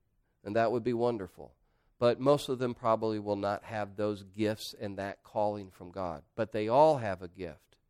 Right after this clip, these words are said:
and they all have a calling, and they all have a mission that God has given them to work for His glory in whatever station of life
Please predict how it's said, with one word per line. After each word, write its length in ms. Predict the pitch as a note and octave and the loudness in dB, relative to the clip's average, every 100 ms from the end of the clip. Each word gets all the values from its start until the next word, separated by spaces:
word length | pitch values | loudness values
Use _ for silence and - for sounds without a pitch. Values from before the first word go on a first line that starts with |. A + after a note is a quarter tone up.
| _ _ | _ _
and 160 | - A2 | -6 0
they 140 | A2+ | 4
all 220 | B2 D#3+ D3 | 8 8 6
have 200 | C#3 A#2 | 0 -4
a 60 | |
calling, 500 | - G#2+ F#2 F#2+ F2+ - _ _ | -4 -2 -2 -2 -8 -14 _ _
and 160 | A2+ A2+ | 0 4
they 120 | B2+ | 4
all 180 | C#3+ D3 | 4 4
have 140 | D3+ | 2
a 80 | B2+ | 2
mission 640 | A#2 B2 E3 E3+ - G#2 E2+ | 0 2 2 2 -4 -6 -4
that 180 | A#2+ G#2+ | -4 0
God 220 | B2+ B2+ | 2 2
has 160 | B2 G#2+ | 2 0
given 320 | C3 C#3+ B2 | 2 2 2
them 220 | G#2 G2+ - - _ - | 0 -2 -6 -20 _ 0
to 140 | D#3 | 2
work 380 | C3+ C#3 F#3 - | 6 8 8 6
for 120 | E3 | 0
His 220 | D3+ G3 | 4 2
glory 460 | F3 D#3+ D3 D3+ D3+ | 4 8 10 12 10
in 140 | C#3+ | 10
whatever 360 | C#3 E3 G#3 A#3 | 12 12 12 12
station 500 | - - G#3 G#3 A3 | 8 10 8 8 8
of 140 | A3+ | 8
life 520 | F#3 E3 D#3+ G3 - | 10 10 12 10 2